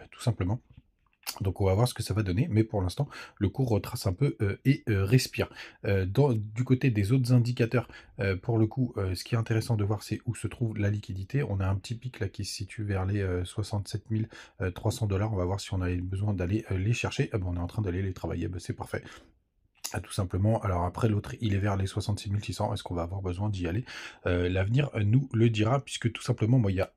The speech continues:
tout, tout est propre, hein. Et justement, il y a même une majorité de personnes qui, qui, qui shortent ce mouvement, donc ça, c'est une bonne nouvelle. Il y a juste un dernier petit truc, euh, que j'aimerais, euh, voir plus bas, c'est les fundings, puisque les fundings sont, euh,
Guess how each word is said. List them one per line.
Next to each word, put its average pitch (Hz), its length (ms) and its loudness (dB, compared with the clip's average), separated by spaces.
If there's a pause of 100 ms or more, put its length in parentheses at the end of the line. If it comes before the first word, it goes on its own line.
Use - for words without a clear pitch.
(160)
tout, 123 240 -4
tout 175 200 -4
est 135 40 4
propre, 117 320 0
hein. 104 180 2
Et 92 80 0
justement, 95 340 -2
il 107 60 0
y 87 60 0
a 85 40 0
même 95 220 0
une 87 100 -2
majorité 95 420 -2
de 98 60 -4
personnes 95 300 -4
qui, 98 240 -6
qui, 95 200 -6
qui 98 160 -6
shortent - 340 -4
ce - 120 -8
mouvement, 98 280 -2
donc 95 160 -6
ça, - 80 -8
c'est - 100 -4
une 92 80 -2
bonne 101 140 0
nouvelle. 104 260 2 (320)
Il 104 60 2
y - 20 6
a - 20 6
juste 110 380 0
un 127 100 8
dernier 117 280 8
petit - 160 -6
truc, - 360 -2
euh, 95 160 0
que 104 140 0
j'aimerais, 101 320 2 (340)
euh, 90 200 0 (100)
voir 104 240 -2
plus 101 160 -2
bas, 92 160 2
c'est - 300 -4
les 104 100 0
fundings, 104 400 0
puisque - 220 -6
les 87 100 0
fundings 95 380 -4
sont, 95 320 -4
euh, 92 340 -2